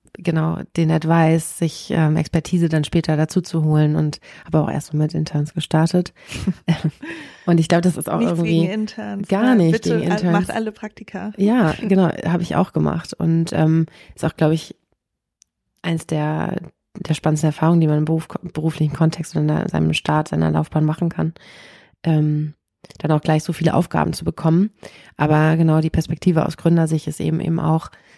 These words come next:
Speaker 1: ähm, viel Zeit invest und die Frage eben Fokus, wo muss man sich jetzt drauf fokussieren?
Speaker 2: Du brauchst ja Leute, die dir was abnehmen und jemand, der ein Neuanfängerin ist, kann halt nichts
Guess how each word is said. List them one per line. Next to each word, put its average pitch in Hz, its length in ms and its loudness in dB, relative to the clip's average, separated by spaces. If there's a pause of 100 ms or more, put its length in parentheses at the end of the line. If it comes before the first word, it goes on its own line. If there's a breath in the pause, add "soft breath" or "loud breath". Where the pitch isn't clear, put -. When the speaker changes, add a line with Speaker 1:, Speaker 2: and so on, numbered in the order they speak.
(400 soft breath)
Speaker 1:
ähm, 156 380 2
viel 185 200 0
Zeit 175 280 0
invest 170 420 -2
und 175 100 -2
die 160 100 -4
Frage 160 300 -2
eben 160 360 0
Fokus, - 560 -2
wo 165 40 2
muss 160 180 2
man 165 80 4
sich 160 180 -2
jetzt - 180 -6
drauf - 120 2
fokussieren? 175 520 2
Speaker 2:
Du 180 60 6
brauchst 196 200 -2
ja 214 60 0
Leute, 196 340 -2
die 202 180 -4
dir 185 120 -4
was 190 160 -6
abnehmen 175 520 2
und 180 160 2
jemand, 180 260 0
der 180 280 -2
ein 180 160 0
Neuanfängerin 190 1200 0
ist, 196 400 -8
kann 185 500 -2
halt 190 180 -6
nichts - 200 -4